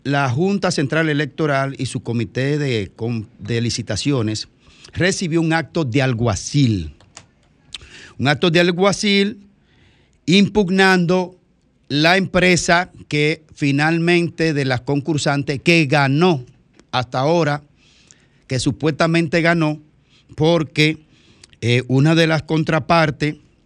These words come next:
que también licitó y que está diciendo que hay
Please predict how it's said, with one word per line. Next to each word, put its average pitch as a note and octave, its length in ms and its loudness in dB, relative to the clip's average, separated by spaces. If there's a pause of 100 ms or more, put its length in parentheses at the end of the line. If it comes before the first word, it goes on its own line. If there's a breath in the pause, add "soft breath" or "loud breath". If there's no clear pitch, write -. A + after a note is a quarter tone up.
(140)
que B2 120 -2
también A#2 420 -2
licitó D#3 600 -2 (960)
y A#2 120 -4
que A#2+ 160 -4
está C3 460 -2
diciendo C3 680 0
que A#2+ 100 -4
hay C3+ 260 0